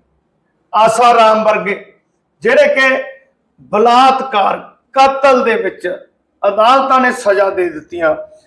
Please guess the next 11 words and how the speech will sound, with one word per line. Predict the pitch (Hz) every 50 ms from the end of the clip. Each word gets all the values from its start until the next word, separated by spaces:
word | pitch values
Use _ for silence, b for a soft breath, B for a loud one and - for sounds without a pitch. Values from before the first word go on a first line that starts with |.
| b b - 196
ਇਨਵੈਸਟੀਗੇਸ਼ਨ | 214 208 226 247 233 240 - 277 277 277 - 508 466 - - 240 226
ਨੇ | - - - - - _ _ _ _ -
ਮਤਲਬ | 196 185 202 202 190 170 -
ਕਰਤਾ, | - 185 175 - - - 170 156 151 - B B B B B B
ਸੀ | - - - 233 240 254
ਬੀ | 240 269 269
ਆਈ | 262 262 262
ਨੇ | 254 254 254
ਦੋਸ਼ੀ | 226 233 226 226 - - 233 220
ਕਰਾਰ | - 220 214 196 190 185
ਦਿੱਤੇ | 170 165 180 175 - 185 180 165 147 - _